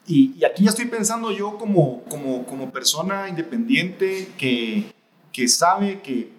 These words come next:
hay que hacerlo y que hay que tocar puertas, pero mentalmente sí empieza uno a tener un pensamiento como de, sería genial poder visitar a esta persona o pedirle una cita, eh,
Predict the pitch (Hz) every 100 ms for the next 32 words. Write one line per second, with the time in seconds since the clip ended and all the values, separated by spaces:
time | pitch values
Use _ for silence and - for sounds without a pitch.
0 | _ _ - 147 147 170 180 196 214 202
1 | 135 117 107 107 - 175 147 151 151 185
2 | - 208 - - _ _ 151 143 139 131
3 | 139 156 175 185 190 - 190 190 190 180
4 | - 131 247 151 185 175 190 139 127 156
5 | 170 185 156 117 123 131 180 170 139 113
6 | 104 - - _ _ _ _ - - 123
7 | 143 160 131 135 170 160 - 120 120 -
8 | - 127 131 131 - 104 - 151 120 110
9 | 117 123 131 151 147 120 110 101 -